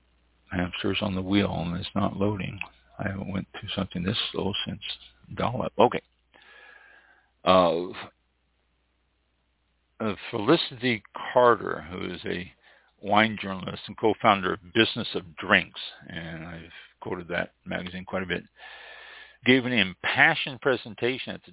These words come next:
twenty twenty-three Wine Industry Impact Conference held in Adelaide, uh, Australia, imploring wine producers to battle claims put forth by the World Health Organization last year that there is, quote, "no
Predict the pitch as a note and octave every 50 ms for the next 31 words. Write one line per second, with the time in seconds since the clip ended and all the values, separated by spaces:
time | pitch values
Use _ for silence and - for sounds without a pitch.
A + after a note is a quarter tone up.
0 | - - A2+ A2 G#2+ G2 - A2+ G#2 G2 - - A2+ G2+ F#2 F2+ F#2 G2 G2 G#2+
1 | A2 G#2+ G2+ G2+ G2 F#2 - - - G2+ E2+ - _ - A2+ C3 B2+ - - F2
2 | C#2+ - - - - D2+ D2+ - - E2 E2+ F2 - - F#2+ F#2 F#2 F#2+ F2+ F#2+
3 | F2+ D#2 - _ _ - - G2+ G#2 F#2+ F2 F#2+ E2+ D#2+ A#1 G1+ - - - -
4 | _ _ _ - - - _ _ _ - - D2+ D2+ - - - G#2+ F#2+ F2 F2
5 | E2+ F2 - _ _ _ - - - - - - - - _ - _ _ _ _
6 | _ _ - B2 G2 F#2 - - B2 C3 C3 B2+ A#2 G#2+ G2 F#2+ G#2+ B2+ D#3 F3
7 | E3 - - G#2 G2+ G#2 G2 - - A2 G2 - - G#2+ F2+ D#2 F#2+ G2 A2+ A#2+
8 | A#2+ A#2 _ - - G#2+ G2+ G#2 F#2+ - - G#2 F#2+ - _ - - F#2 F#2 G2
9 | _ - F2 D2+ D#2 D#2+ E2 F#2 G#2 G#2+ G#2+ G#2 G2 - - A2+ A#2 B2+ A#2+ -
10 | - - - F#2+ E2+ D#2+ E2+ C#2+ C#2+ - C#2+ B1+ B1 - - - A#1+ - - D#2
11 | D#2 D#2 - - - - E2+ D#2+ D#2+ F2 - _ - - - - - - - -
12 | _ - - G2 G2 - - A2+ G#2+ G#2+ - - F2 F2+ E2 - - - - A2+
13 | G#2 F#2 - - - _ - F#2 F#2 F#2+ G2 G2+ A2 A2+ A#2 B2 C3 C3 -